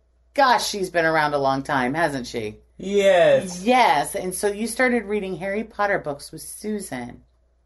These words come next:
Speaker 2: Yes.
Speaker 1: Yeah, and now do you read Harry Potter books by yourself?
Speaker 2: Yes.
Speaker 1: You do? Which book are you reading right now?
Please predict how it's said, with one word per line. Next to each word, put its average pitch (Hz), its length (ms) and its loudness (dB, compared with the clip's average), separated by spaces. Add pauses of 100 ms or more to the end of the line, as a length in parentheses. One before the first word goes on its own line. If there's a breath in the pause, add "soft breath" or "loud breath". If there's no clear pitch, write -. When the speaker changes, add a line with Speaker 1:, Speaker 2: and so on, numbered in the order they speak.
(180)
Speaker 2:
Yes. 233 760 -4
Speaker 1:
Yeah, 196 500 0 (320 loud breath)
and 185 160 2
now 185 200 4
do 180 120 -6
you 202 160 -8
read 196 220 -8
Harry 180 260 -2
Potter 180 320 -2
books 185 260 -10
by 170 140 -4
yourself? 175 840 -6 (140)
Speaker 2:
Yes. 175 1120 0
Speaker 1:
You 196 460 -2
do? 226 960 0 (480 soft breath)
Which 220 320 -2
book 214 220 -4
are 208 80 -2
you 196 220 -4
reading 196 440 -8
right 185 320 -4
now? 170 680 -6